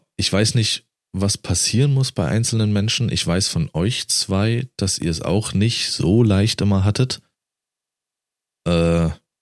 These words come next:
aber ich kann halt immer nur sagen, wichtig ist, sich immer selbst zu akzeptieren und zu,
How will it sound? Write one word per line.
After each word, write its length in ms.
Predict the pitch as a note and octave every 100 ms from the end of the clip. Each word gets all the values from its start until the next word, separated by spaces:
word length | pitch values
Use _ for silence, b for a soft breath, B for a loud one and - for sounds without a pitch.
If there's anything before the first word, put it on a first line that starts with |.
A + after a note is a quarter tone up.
| _ _
aber 180 | D#2+ D#2+
ich 100 | D2+
kann 140 | E2
halt 160 | D#2 D2
immer 120 | D2+
nur 120 | D2
sagen, 420 | D2 C#2+ D2 D2 - _ _ _ -
wichtig 380 | D#2+ B2+ - A#2+
ist, 240 | G#2 G#2+ -
sich 380 | - E2 E2+ F2
immer 160 | F2 D2+
selbst 260 | D#2 D#2+
zu 100 | -
akzeptieren 540 | G2+ - A2+ - A#2+ B2
und 100 | F#2
zu, 140 | -